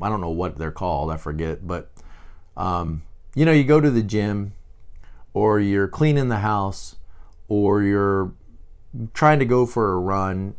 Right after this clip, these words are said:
and you put in your earbuds, and you type in motivational, challenging music, and you'll get these,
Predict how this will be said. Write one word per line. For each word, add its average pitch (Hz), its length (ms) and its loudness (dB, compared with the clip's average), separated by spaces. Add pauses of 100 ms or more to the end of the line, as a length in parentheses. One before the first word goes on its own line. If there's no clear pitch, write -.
and 98 180 -2
you 92 80 -2
put 147 300 2
in 131 180 2
your 98 460 0
earbuds, 101 760 2 (460)
and 101 460 0
you 95 80 -2
type 123 340 0
in 104 520 0 (340)
motivational, 127 1040 4 (520)
challenging 101 880 -2 (140)
music, 87 440 -4 (680)
and 104 180 0
you'll 110 140 2
get 113 320 2
these, 92 520 -2